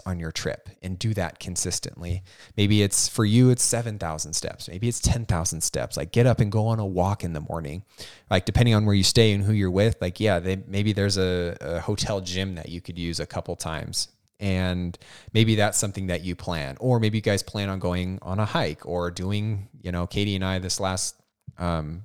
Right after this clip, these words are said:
trip we went on, there was a cliff walk. It was, like, three or four miles long. It was crazy,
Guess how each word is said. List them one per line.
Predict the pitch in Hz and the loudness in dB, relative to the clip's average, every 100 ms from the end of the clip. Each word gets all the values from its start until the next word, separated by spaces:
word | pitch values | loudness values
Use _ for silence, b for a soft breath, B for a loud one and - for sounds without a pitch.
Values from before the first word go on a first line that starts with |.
| - | -8
trip | - 110 | -4 -2
we | 92 | 0
went | 92 | 0
on, | 90 92 92 | 0 -2 -2
there | 87 | -2
was | 87 | -2
a | 85 82 | -2 -4
cliff | - 131 107 - | -2 -2 -2 -2
walk. | 71 - | -4 -2
It | |
was, | 107 | -4
like, | 82 - | -4 -2
three | 127 117 | 2 2
or | |
four | 101 117 | 2 0
miles | 98 92 92 90 | 2 2 0 0
long. | 87 85 76 | 0 -2 -4
It | |
was | 80 | -8
crazy, | - 90 78 76 87 | -2 -2 -2 -6 -8